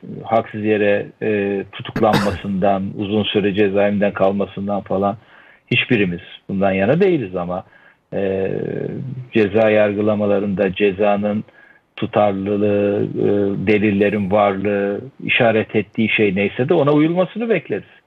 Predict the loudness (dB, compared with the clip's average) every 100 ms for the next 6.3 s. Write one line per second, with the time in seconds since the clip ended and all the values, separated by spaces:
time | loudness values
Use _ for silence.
0 | _ _ _ _ _ -4 -2 -2 -4 0
1 | -2 0 -2 0 0 0 0 0 0 -2
2 | -2 -4 -4 -2 2 2 0 -6 -4 0
3 | 0 0 -6 -12 -12 -4 -2 0 -2 -2
4 | -2 0 2 2 2 0 0 0 2 0
5 | -6 -10 -14 -14 _ _ _ _ _ _
6 | -6 -6 -4